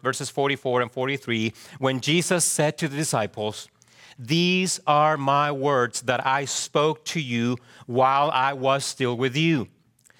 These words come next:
that everything," notice that word, "everything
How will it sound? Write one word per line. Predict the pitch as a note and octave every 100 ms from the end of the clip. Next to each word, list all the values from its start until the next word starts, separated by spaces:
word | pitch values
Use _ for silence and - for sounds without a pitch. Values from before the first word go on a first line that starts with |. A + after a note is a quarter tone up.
| - -
that | B2+ B2 -
everything," | D3+ D#3+ E3 F#3+ G3 - G3+ F#3+ F#3 F3+ - _ _ _ _ _
notice | C3+ D#3
that | D#3 D#3+
word, | C3+ B2+ C3
"everything | - E3+ E3+ F#3 F#3+ - G3 F#3+ F#3